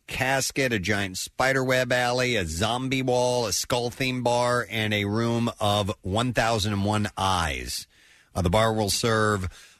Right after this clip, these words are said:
fall beers as well as cocktails inspired by local Halloween tropes. Think Edgar Allan Poe and candy corn, which, by the way, was invented in Philadelphia.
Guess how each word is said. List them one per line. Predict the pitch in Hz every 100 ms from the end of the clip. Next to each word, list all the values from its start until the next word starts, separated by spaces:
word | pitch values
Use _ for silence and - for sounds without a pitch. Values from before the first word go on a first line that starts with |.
| _
fall | 143 175
beers | 156 160 175 127
as | 104
well | 113 110
as | 101 92 92
cocktails | 143 123 139 131
inspired | 113 101 117 104
by | 101
local | 98 87
Halloween | 92 104 107 110 110
tropes. | - 120 117 -
Think | 110 90
Edgar | 92 82 87
Allan | 78 78
Poe | - 113 113
and | 87
candy | 80 131 139 123
corn, | - 92 90
which, | 104 -
by | 92 87
the |
way, | 87
was | 85 80
invented | 78 90 117 90
in | 73
Philadelphia. | 85 78 71 67 - 82 104